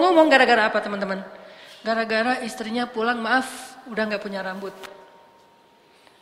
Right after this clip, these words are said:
Istri satu-satunya yang mendampingi beliau setia selama belasan tahun dalam keadaan sakit, beliau istrinya kerja, kadang nyuci kandang,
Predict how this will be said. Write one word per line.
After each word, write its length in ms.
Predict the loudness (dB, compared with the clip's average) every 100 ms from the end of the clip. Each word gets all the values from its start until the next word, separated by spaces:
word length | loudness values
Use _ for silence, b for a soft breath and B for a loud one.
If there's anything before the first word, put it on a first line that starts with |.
| -14
Istri 320 | -12 -6 -6
satu-satunya 680 | -2 -4 -2 -4 -4 -4 -2
yang 140 | -2
mendampingi 480 | -2 -4 -4 -4 -4
beliau 260 | -2 -2
setia 460 | -2 -6 -6 -6 -6
selama 320 | -6 -4 -4
belasan 480 | -2 -2 -2 -4 -2
tahun 320 | -2 2 0 0 -8 -4
dalam 240 | -4 -2
keadaan 240 | -4 -4
sakit, 400 | -4 -6 -4 -6
beliau 400 | -2 0 2 2 -2 B -10
istrinya 320 | -8 -4 -4
kerja, 640 | -4 -2 0 0 -6 -12
kadang 400 | -8 -2 -2 -2 -10 -10
nyuci 480 | -10 -6 -6 -6 -8 B B
kandang, 560 | -8 -4 -2 -2 -4